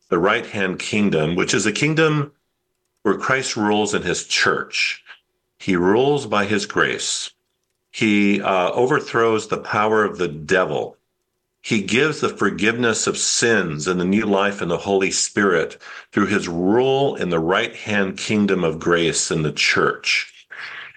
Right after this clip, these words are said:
At the same time, Christians, uh, while belonging to this right-hand kingdom of grace, also belong to what many, tr-, some traditions refer to as the left-hand kingdom,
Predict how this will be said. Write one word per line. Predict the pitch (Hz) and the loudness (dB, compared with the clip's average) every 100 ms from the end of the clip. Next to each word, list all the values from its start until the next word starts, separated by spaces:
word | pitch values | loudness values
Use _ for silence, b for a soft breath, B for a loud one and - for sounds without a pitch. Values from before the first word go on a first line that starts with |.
| _ | _
At | 110 156 - | -2 -2 -4
the | 147 | -6
same | - - 127 107 101 | -4 -2 2 2 0
time, | - 131 123 98 87 92 - | -2 0 2 2 2 -2 -4
Christians, | - 151 147 - 110 98 101 - _ _ - | 0 2 2 2 2 2 0 -8 _ _ -2
uh, | 92 90 | 0 2
while | 90 98 | 4 2
belonging | 98 95 104 123 117 104 | 4 2 2 0 0 -2
to | 101 104 | 0 0
this | 104 113 - | 2 0 2
right-hand | 101 - 95 87 | 2 2 -2 -4
kingdom | - 110 104 82 | -2 0 0 0
of | 73 | 0
grace, | 92 120 78 - B B B _ _ _ - | 0 0 -2 -6 B B B _ _ _ -2
also | 113 175 - 165 | 0 0 -2 -2
belong | 139 113 98 98 101 | 0 2 2 2 0
to | 101 107 95 | -2 0 2
what | 98 95 - - | 2 0 -6 -4
many, | 98 101 107 101 98 | 0 2 2 0 0
tr-, | - - - - | -2 -6 -6 -6
some | - 107 101 | 0 0 0
traditions | 127 95 87 95 90 85 | -2 -2 -2 -2 -4 -2
refer | 98 82 - 92 | -2 0 2 2
to | - 90 82 | 0 0 2
as | 80 78 B B B B _ - | 2 -2 B B B B _ -6
the | 98 101 | 2 4
left-hand | 95 90 98 185 - - 101 82 76 71 | 4 2 2 0 -4 -8 -2 0 0 -4
kingdom, | - 78 76 90 139 - | -2 0 2 2 0 -8